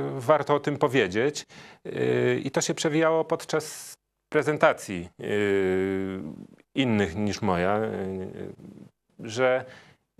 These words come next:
Niemcy bardzo pochlebnie wypowiadają się o nas, o Polakach, o przedsiębiorcach polskich, o, o pracownikach, jako o fachowcach takich, y, naprawdę godnych współpracy i godnych zaufania.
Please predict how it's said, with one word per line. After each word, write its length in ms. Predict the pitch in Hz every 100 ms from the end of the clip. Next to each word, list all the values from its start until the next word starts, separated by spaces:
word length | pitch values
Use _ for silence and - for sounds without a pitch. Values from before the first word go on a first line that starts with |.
| -
Niemcy 480 | - 135 160 151 139
bardzo 720 | 127 147 139 143 143 143 143
pochlebnie 520 | 120 - 135 131 131
wypowiadają 800 | 113 120 117 117 107 120 117 107
się 280 | 98 - 107
o 140 | - 107
nas, 400 | 110 139 - -
o 100 | -
Polakach, 480 | 107 107 107 95
o 40 | 98
przedsiębiorcach 760 | - 101 101 101 117 113 92
polskich, 520 | - 92 90 - - 101
o, 160 | 101 - - - _
o 120 | -
pracownikach, 760 | - 104 113 113 147 131 135 - - - - -
jako 220 | 120 120
o 40 |
fachowcach 580 | 120 123 156 143 - 131
takich, 520 | - 127 123 - -
y, 260 | 127 117 120
naprawdę 440 | 120 117 127 110
godnych 360 | 107 117 110 110
współpracy 580 | - 104 - 113 - 101
i 40 |
godnych 380 | 95 92 95 87
zaufania. 540 | 90 87 - 139 143